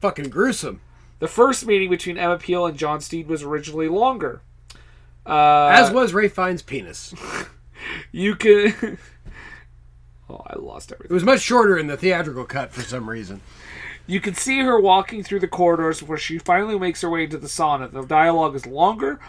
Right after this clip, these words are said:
Speaker 2: more frank, and it isn't dubbed. 'Cause most of the dialogue in this movie is dubbed. Uh, there's a more coherent explanation of why Emma's Jag exploded after the mechanical bee attack. Because that just happens randomly.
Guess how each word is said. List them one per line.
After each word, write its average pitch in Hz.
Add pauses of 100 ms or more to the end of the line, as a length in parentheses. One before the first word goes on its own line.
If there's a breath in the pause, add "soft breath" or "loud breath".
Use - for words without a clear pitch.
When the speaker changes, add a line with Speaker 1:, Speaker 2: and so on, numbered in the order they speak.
(180 loud breath)
Speaker 2:
more 185
frank, 170
and 156
it 156
isn't 165
dubbed. 226 (1040 soft breath)
'Cause -
most 143
of 131
the 139
dialogue 127 (100)
in 123
this 120
movie 117
is 107
dubbed. - (340 soft breath)
Uh, 165
there's 175
a 185
more 180
coherent 233
explanation 185
of 156
why 156
Emma's 156
Jag 151
exploded 147
after 143
the 139
mechanical 143
bee 143
attack. - (200 loud breath)
Because -
that 466
just 381
happens 147
randomly. 131